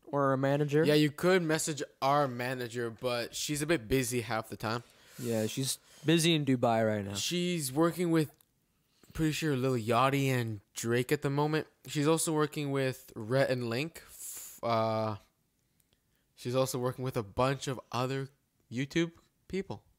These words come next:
Speaker 1: Yeah, like, uh, Logan
Speaker 2: But she
Speaker 1: Paul.
Speaker 2: took time out of her day for us.
Speaker 1: Yeah, for, she, she thought we were, we were gonna be big.
Speaker 2: And we already are.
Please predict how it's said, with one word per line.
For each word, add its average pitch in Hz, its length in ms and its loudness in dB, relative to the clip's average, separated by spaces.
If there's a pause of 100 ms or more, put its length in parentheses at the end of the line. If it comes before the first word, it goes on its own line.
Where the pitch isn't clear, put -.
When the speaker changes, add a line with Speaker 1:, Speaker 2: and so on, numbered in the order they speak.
(220)
Speaker 1:
Yeah, 151 320 2
like, 117 360 -2
uh, 117 300 6
Logan 117 240 4
Speaker 2:
But 165 60 4
she 156 80 2
Speaker 1:
Paul. 165 160 4
Speaker 2:
took 240 200 0
time 185 240 0
out 190 100 4
of 175 60 0
her 175 80 2
day 156 260 2 (920)
for 127 200 2
us. 113 340 -2 (540)
Speaker 1:
Yeah, 113 140 2
for, - 360 -2 (100)
she, 202 400 0
she - 180 2
thought 220 380 4
we 180 120 2
were, 156 560 4 (140)
we 139 180 -2
were 139 100 2
gonna 135 160 2
be 127 100 4
big. 107 260 2 (480)
Speaker 2:
And 117 300 -4
we 117 120 -2
already 113 200 -2
are. 101 120 -6